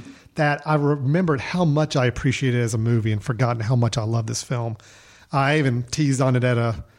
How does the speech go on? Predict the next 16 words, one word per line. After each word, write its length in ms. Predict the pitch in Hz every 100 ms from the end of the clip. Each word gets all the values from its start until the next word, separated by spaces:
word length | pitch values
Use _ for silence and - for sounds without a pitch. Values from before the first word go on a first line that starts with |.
| _
on 100 | 139
another 360 | 123 120 143 131
podcast 560 | 139 131 - 120 120
episode 420 | 131 117 - 127 113
with 160 | 120
our, 240 | 117 110 113
um, 180 | 117 - _ _ - - - -
Entrepreneur 500 | 180 143 - 147 131
Exchange 400 | 123 - 196 175
show 160 | - 127
this 180 | 120 147
morning. 340 | 147 127 113 - - - _
Uh, 120 | 160 190
the 140 | 151
film's 300 | 247 240 -
Tootsie. 540 | - 151 - 123 120